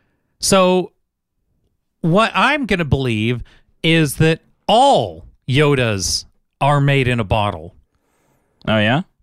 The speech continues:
Speaker 1: I'm gonna say that a hundred percent, and that's why they're so few in number, because everything else, like, you know that people are pretty capable of,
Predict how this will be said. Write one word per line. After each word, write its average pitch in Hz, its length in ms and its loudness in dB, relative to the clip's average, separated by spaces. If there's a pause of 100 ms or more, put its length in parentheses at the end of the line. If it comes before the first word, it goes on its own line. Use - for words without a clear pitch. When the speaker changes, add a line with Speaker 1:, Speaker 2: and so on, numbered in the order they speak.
(100)
Speaker 1:
I'm 196 220 0
gonna 240 180 0
say 170 580 -4
that 147 240 -2
a 135 100 -2
hundred 220 440 -2
percent, 185 500 -2
and 151 120 0
that's 190 220 -2
why 226 120 -4
they're 190 160 -2
so 202 300 -2
few 202 320 0
in 180 120 -2
number, 180 320 -2
because 147 260 -4
everything 170 460 -2
else, 131 280 -4 (280)
like, 156 240 -2
you 131 200 0
know 208 220 2
that 151 180 -2
people 147 420 -2
are 101 140 -2
pretty 147 280 -2
capable 123 640 -2
of, 104 200 -2